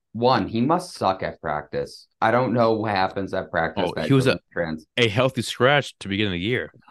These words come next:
Speaker 2: Like,
Speaker 1: Right.
Speaker 2: what, what happened? And then he
Speaker 1: What
Speaker 2: comes in and,
Speaker 1: happened?
Speaker 2: "Oh, this guy's fucking good."
Speaker 1: And then
Speaker 2: <laughs>
Speaker 1: once he hits the field, he just, he can carry the rock. Like, he's just good at it. Like, it's like every, every year he has to prove that he's good at football again, and it takes an
Speaker 2: It
Speaker 1: injury
Speaker 2: starts,
Speaker 1: for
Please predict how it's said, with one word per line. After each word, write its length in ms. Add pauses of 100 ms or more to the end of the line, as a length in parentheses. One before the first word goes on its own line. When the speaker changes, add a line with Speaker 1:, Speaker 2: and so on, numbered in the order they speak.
Speaker 2:
Like, 180
Speaker 1:
Right. 180
Speaker 2:
what, 380
what 220
happened? 600
And 120
then 100
he 60
Speaker 1:
What 140
Speaker 2:
comes 40
in 140
and, 100
Speaker 1:
happened? 140
Speaker 2:
"Oh, 140
this 160
guy's 260
fucking 260
good." 300 (500)
Speaker 1:
And 240
then 460 (120)
Speaker 2:
<laughs> 100
Speaker 1:
once 220
he 140
hits 200
the 100
field, 420
he 160
just, 320
he 280
can 360 (180)
carry 300
the 140
rock. 420
Like, 220
he's 180
just 220
good 240
at 240
it. 260
Like, 340 (500)
it's 100
like 120
every, 520 (120)
every 300
year 300
he 140
has 240
to 100
prove 640
that 200
he's 220
good 160
at 180
football 380
again, 400
and 100
it 140
takes 220
an 100
Speaker 2:
It 40
Speaker 1:
injury 100
Speaker 2:
starts, 300
Speaker 1:
for 60